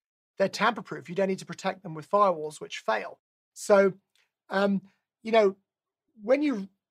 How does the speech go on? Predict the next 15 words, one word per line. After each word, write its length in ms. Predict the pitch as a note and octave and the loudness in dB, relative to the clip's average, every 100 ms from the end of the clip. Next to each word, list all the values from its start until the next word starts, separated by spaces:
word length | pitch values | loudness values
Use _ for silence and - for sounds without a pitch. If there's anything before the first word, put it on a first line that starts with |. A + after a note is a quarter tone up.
| _ _ | _ _
see 400 | - - - C#4+ | -20 -14 -4 -2
the 120 | C4 A#3 | 0 0
advantages 520 | F#3 G3 F#3+ F#3 E3 | 2 2 2 -4 -8
of 80 | D3+ | -8
smart 240 | F3+ D#3+ | -8 -6
contracts 460 | F3 F#3 E3 D#3 E3 | -6 -6 -8 -10 -14
and 80 | |
you 60 | E3+ | -6
really 200 | G#3 A3+ | -2 0
understand, 760 | G3 F3+ - G#3 F#3 E3 D#3 - _ _ _ _ F3+ | 0 -2 -6 -4 -2 -4 -8 -18 _ _ _ _ -10
um, 300 | F3 E3+ D3+ _ _ _ A3 E3+ | -8 -10 -12 _ _ _ -20 -8
what 260 | G3 F#3 | -2 -2
they 180 | F#3 F#3 | -2 0
are, 380 | G3+ F#3 D3 D3 _ _ _ _ - | 0 0 -2 -10 _ _ _ _ -8
um, 300 | F#3+ F#3+ | -4 -6